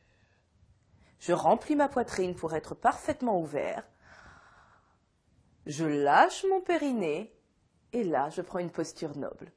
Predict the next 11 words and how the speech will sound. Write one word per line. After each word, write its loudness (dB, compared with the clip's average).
Je -8
suis -8
content 0
et 2
fier 6
de 2
ce -2
que -2
je -6
vais 2
accomplir. 0